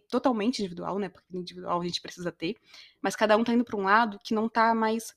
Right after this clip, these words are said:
batendo um com o outro. Então, ou então aconteceu mesmo alguma coisa, você vai levando, você vai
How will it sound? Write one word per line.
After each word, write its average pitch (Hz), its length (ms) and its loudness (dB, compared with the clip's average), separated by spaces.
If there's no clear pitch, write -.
batendo 202 540 0
um 202 80 -8
com 208 140 -6
o 202 40 2
outro. 180 300 -4
Então, 180 320 -2
ou 196 100 4
então 302 340 6
aconteceu 220 460 0
mesmo 196 220 0
alguma 185 220 -2
coisa, 185 320 -2
você 185 180 -6
vai 180 200 0
levando, 180 460 0
você 175 300 -6
vai 170 260 -4